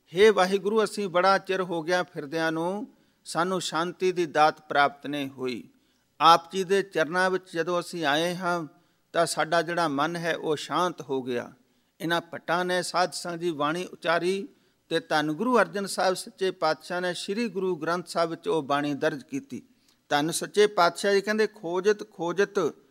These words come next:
ਭਇਆ ਸਾਧ ਸੰਗ।" ਕਹਿੰਦੇ, "ਅਸੀਂ ਖੋ-, ਮੇਰੇ ਰਾਮ ਰਾਏ, ਮੇਰੇ ਰਾਮ ਹਉ ਸੋ ਥਾਨ ਭਾਲਣ ਆਇਆ।" ਕਹਿੰਦੇ, "ਉਸ ਸਥਾਨ ਨੂੰ ਮੈਂ ਭਾਲਣ ਵਾਸਤੇ ਤੁਰਿਆ ਸੀ ਕਿ ਜਿਸ ਸਥਾਨ ਦੇ ਉੱਤੇ ਮੈਨੂੰ ਸਦੀਵ ਕਾਲ ਵਾਸਤੇ ਸ਼ਾਂਤੀ ਦੀ ਦਾਤ ਪ੍ਰਾਪਤ ਹੋ ਜਾਵੇ।"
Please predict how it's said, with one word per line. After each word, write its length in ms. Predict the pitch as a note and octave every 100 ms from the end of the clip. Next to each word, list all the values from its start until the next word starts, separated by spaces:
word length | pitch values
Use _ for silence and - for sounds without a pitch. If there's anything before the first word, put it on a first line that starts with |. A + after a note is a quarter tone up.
| _ _ _ -
ਭਇਆ 320 | C3+ C3 E3+
ਸਾਧ 320 | F3 E3+ F#3+
ਸੰਗ।" 300 | D#3 - D#3
ਕਹਿੰਦੇ, 400 | C3+ - F#3 G#3
"ਅਸੀਂ 420 | F3+ - G#3 F#3 C#3 - - _ -
ਖੋ-, 200 | - D#3 -
ਮੇਰੇ 400 | C#3+ E3+ G3 G3
ਰਾਮ 320 | D#3 E3+ F#3
ਰਾਏ, 440 | E3+ D3+ D3+ D#3+
ਮੇਰੇ 400 | - - F#3 G3+
ਰਾਮ 320 | D#3+ D3+ F#3+ G#3
ਹਉ 240 | G3+ G3+
ਸੋ 440 | F#3 D#3+ F3+ G3+
ਥਾਨ 460 | G3 - D#3 F3+ G3+
ਭਾਲਣ 480 | - D3+ B2 E3 F#3 -
ਆਇਆ।" 340 | C#3+ C#3 B2+ - - _ _ _ _
ਕਹਿੰਦੇ, 220 | D3 E3+ F#3+
"ਉਸ 340 | - G3 F#3+
ਸਥਾਨ 460 | G3+ - D#3 D#3+ G3+
ਨੂੰ 180 | B3+
ਮੈਂ 140 | C4 B3+
ਭਾਲਣ 340 | B3+ D#3+ D#3+
ਵਾਸਤੇ 460 | E3+ E3 E3 - E3+
ਤੁਰਿਆ 400 | - D3 D#3+ F3
ਸੀ 400 | E3+ E3+ E3+ D#3 - _ _ _
ਕਿ 120 | D#3+ D#3+
ਜਿਸ 340 | F#3+ A3 -
ਸਥਾਨ 520 | E3+ - E3 F3 G#3+
ਦੇ 80 | E4
ਉੱਤੇ 300 | D4+ - G#3
ਮੈਨੂੰ 300 | F#3 F#3 F#3+
ਸਦੀਵ 440 | - F#3+ F3+ G3+
ਕਾਲ 320 | F#3+ E3+ E3+ E3
ਵਾਸਤੇ 480 | D#3 D#3+ - F3+
ਸ਼ਾਂਤੀ 540 | E3 - D3 D#3+ F3 E3+
ਦੀ 160 | E3
ਦਾਤ 400 | C#3 C#3+ D3 -
ਪ੍ਰਾਪਤ 380 | C#3+ C#3 C3 -
ਹੋ 180 | C3 A#2+
ਜਾਵੇ।" 360 | A#2 A#2+ C3